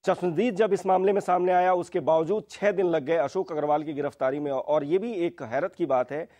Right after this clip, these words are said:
कि एक ही साथ पुलिसिया कार्रवाई और पार्टी की कार्रवाई दोनों ही एक साथ सामने आती है कि पार्टी भी, बीजेपी भी अशोक अग्रवाल को पार्टी से निलंबित करती है और दूसरी तरफ पुलिस भी उन्हें गिरफ्तार करती है।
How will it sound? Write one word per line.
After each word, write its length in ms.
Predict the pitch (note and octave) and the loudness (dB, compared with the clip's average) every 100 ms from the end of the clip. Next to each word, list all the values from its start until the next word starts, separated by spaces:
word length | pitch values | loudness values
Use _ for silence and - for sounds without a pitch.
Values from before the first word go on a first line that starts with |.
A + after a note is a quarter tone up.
| _ _ | _ _
कि 140 | F3+ - | -12 0
एक 160 | F3+ F#3 | 0 2
ही 100 | B3 | -6
साथ 200 | F#3+ C3+ - - | -2 -2 -4 -8
पुलिसिया 380 | D#3+ D#3+ G#3 G#3 | -6 -2 0 0
कार्रवाई 440 | G3+ F#3 G3 A3 _ | 2 2 2 -2 _
और 100 | C3+ | -6
पार्टी 360 | - D3+ D#3 F#3+ | 0 -2 -2 -8
की 100 | E3 | -2
कार्रवाई 400 | C#3 A#2 G#2+ - _ _ - | -2 -2 -6 -10 _ _ -14
दोनों 320 | C3 E3 A3 | -4 0 2
ही 240 | F3+ F3 - - | 0 -4 -8 -4
एक 160 | G3 | -4
साथ 160 | - D#3+ | -2 -4
सामने 340 | D3+ C3 B2 | -2 -4 -2
आती 260 | A2+ G#2+ B2+ | -6 -6 -8
है 60 | B2+ | -8
कि 80 | |
पार्टी 300 | C3 B2 D3+ | -4 -2 -2
भी, 240 | D#3 D#3+ - _ _ _ _ | -2 -4 -6 _ _ _ _
बीजेपी 360 | C3+ D#3 F3 E3+ | -2 -2 0 0
भी 180 | E3 D3+ | 2 2
अशोक 380 | B2+ B2 D3+ | 0 -2 -6
अग्रवाल 360 | D3 C#3 C#3 C#3 | -4 0 0 0
को 260 | D3 C3+ B2 | 0 -2 0
पार्टी 300 | B2+ B2+ C3 | -2 -2 -6
से 120 | C3 | -6
निलंबित 400 | B2 A#2+ B2+ - | -4 -2 -4 -6
करती 320 | D3+ - F#3 | -8 -6 -6
है 60 | F#3+ | -4
और 120 | B2+ | -6
दूसरी 280 | B2 A#2 B2+ | -8 -10 -8
तरफ 300 | B2 A2+ - _ _ _ _ | -6 -6 -8 _ _ _ _
पुलिस 280 | D#3 F3 - | -4 -4 -6
भी 260 | C3+ C#3 - _ _ | -10 -10 -14 _ _
उन्हें 220 | B2 B2 | -10 -8
गिरफ्तार 400 | A2+ B2+ - C3+ | -6 -8 -2 -2
करती 340 | A#2 A2 G2 A2+ | -2 -10 -8 -10
है। 180 | G#2 | -10